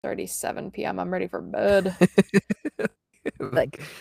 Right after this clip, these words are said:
Speaker 2: you've had a long afternoon of, like, planning for this podcast,
Speaker 1: Oh
Speaker 2: doing
Speaker 1: my
Speaker 2: it, like,
Speaker 1: God.
Speaker 2: talking during it. <laughs>
Speaker 1: It's just, oh my God. <laughs> Um, well, thank you for your patience, Kev. I, you know,
Speaker 2: Oh,
Speaker 1: maybe
Speaker 2: I, I'm
Speaker 1: Fridays
Speaker 2: here
Speaker 1: aren't
Speaker 2: for you
Speaker 1: always the
Speaker 2: always.
Speaker 1: ideal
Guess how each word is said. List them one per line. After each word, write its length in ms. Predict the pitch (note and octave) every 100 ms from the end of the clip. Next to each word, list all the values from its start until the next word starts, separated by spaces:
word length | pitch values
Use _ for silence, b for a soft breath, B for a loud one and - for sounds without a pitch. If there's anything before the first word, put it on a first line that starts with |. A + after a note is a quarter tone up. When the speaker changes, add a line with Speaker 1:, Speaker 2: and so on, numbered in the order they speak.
| G3+ B
Speaker 2:
you've 180 | C3 C#3+
had 140 | C3+
a 60 | G2
long 380 | G2 F#2 G2+
afternoon 640 | G2+ G2+ - G2+ F#2+ G2 F#2+
of, 160 | F#2
like, 240 | F2 F#2 -
planning 460 | G#2+ F#2+ F#2+ G2
for 160 | - F#2+
this 160 | G2
podcast, 480 | - F#2+ F2 F#2 F#2
Speaker 1:
Oh 80 | A2
Speaker 2:
doing 420 | G#2 F#2 F#2 F2
Speaker 1:
my 120 | F#2
Speaker 2:
it, 100 | F#2 -
like, 200 | E2+ F#2+
Speaker 1:
God. 80 | -
Speaker 2:
talking 460 | G#2 F2+ - G2 F#2+
during 380 | F#2 G2+ G2+
it. 180 | F#2+ G2 B2 - E3+
<laughs> 260 | - D#3 E3
Speaker 1:
It's 360 | A3+ F#3 D#3 -
just, 560 | - - - - - - _ _ -
oh 380 | B2 E3 D#3 B2
my 180 | F#2+ F2+
God. 400 | - C#3+ E3 G#3 A3
<laughs> 40 | B B B B B
Um, 400 | G#3+ G3 F3+ F3
well, 100 | G#3
thank 240 | G#3+ C#4 C#4
you 80 |
for 100 | A3
your 120 | F#3 E3+
patience, 480 | F#3+ E3 E3 E3
Kev. 320 | - E3+ E3+ E3+
I, 260 | E3 E3
you 140 | - F3
know, 280 | E3+ E3 - B B
Speaker 2:
Oh, 280 | G3 A#2 F2+
Speaker 1:
maybe 300 | A#3+ C4 A#3+
Speaker 2:
I, 120 | C3+
I'm 100 | G#2
Speaker 1:
Fridays 380 | F3 F3+ F#3 F#3+
Speaker 2:
here 100 | F3+
Speaker 1:
aren't 100 | E3+
Speaker 2:
for 60 | F3
you 40 |
Speaker 1:
always 160 | F3 F3
the 40 | F3
Speaker 2:
always. 280 | - F3
Speaker 1:
ideal 300 | F3+ E3 E3